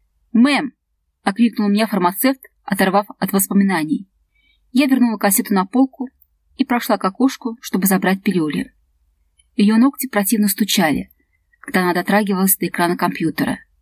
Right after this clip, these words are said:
Я подумала, что она слишком высокомерная. Она вздыхала, поднося к сканеру каждый бумажный пакет,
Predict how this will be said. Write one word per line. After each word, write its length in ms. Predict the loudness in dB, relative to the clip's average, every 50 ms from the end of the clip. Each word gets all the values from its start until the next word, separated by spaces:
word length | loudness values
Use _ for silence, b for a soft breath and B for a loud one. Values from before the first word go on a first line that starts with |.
| _ _ _ _ _ _ _ _ _ _ _ -2
Я 160 | 0 0 2
подумала, 420 | 0 2 4 4 4 4 4 2
что 140 | -2 -4 -2
она 100 | 0 0
слишком 400 | 0 0 -2 -4 -2 0 2 2
высокомерная. 840 | 2 0 -2 -2 0 0 2 2 0 0 -2 -4 -2 -2 -4 -4 -8 _ _ _ _ _ _ _ _ _ _ -4
Она 200 | -2 0 0 -2
вздыхала, 560 | -2 -2 -2 0 0 2 0 0 0 -2 -6
поднося 460 | -6 -2 0 2 2 2 2 0 0
к 80 | 0 -2
сканеру 500 | -2 0 0 2 2 2 2 0 -2 -6 b b b b b b b b _
каждый 340 | 0 0 2 2 0 -2 -2
бумажный 420 | 0 0 0 0 0 0 0 0
пакет, 380 | 0 -2 -2 2 2 0 0